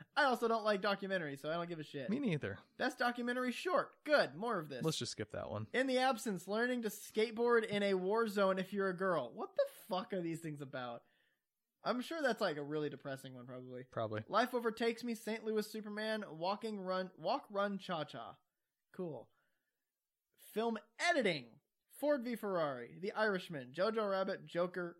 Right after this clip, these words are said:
Speaker 1: Parasite.
Speaker 2: Parasite's gonna win.
Speaker 1: Is it?
Speaker 2: It's gonna win the balls off that one. <laughs>
Speaker 1: I haven't seen it, so I don't know the, the editing stuff.
Speaker 2: Yeah.
Speaker 1: The Irishman has some very, very good editing, though.
Speaker 2: Parasite has
Speaker 1: Okay,
Speaker 2: some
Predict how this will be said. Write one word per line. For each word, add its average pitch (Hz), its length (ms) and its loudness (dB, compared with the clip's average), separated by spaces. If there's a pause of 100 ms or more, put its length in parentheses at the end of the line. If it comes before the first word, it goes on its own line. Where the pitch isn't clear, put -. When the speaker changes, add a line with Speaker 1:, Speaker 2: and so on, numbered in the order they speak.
Speaker 1:
Parasite. - 680 -12 (480)
Speaker 2:
Parasite's 104 440 -2
gonna 104 140 -8
win. 101 220 -4 (600)
Speaker 1:
Is 151 160 -4
it? 156 120 0 (160)
Speaker 2:
It's - 80 -20
gonna 110 160 -6
win 104 140 -2
the 95 80 -8 (180)
balls 98 300 -2
off 95 180 -6
that 101 180 -6
one. 101 200 -8 (540)
<laughs> 156 60 0 (880)
Speaker 1:
I - 20 -2
haven't 175 160 0
seen 330 160 0
it, 165 80 -2
so 156 100 -4
I 165 60 0
don't 180 100 -4
know 180 120 0
the, 175 160 -4 (160)
the 156 360 0
editing 156 300 -4
stuff. 135 280 -10 (100)
Speaker 2:
Yeah. 107 180 0 (300)
Speaker 1:
The 196 100 2
Irishman 269 400 4
has 233 160 2
some 196 220 -2
very, 175 340 0
very 160 240 2
good 151 240 -2
editing, 127 360 -8
though. - 1300 -20
Speaker 2:
Parasite 127 440 2
has 104 360 -4
Speaker 1:
Okay, 143 140 -6
Speaker 2:
some 104 180 -4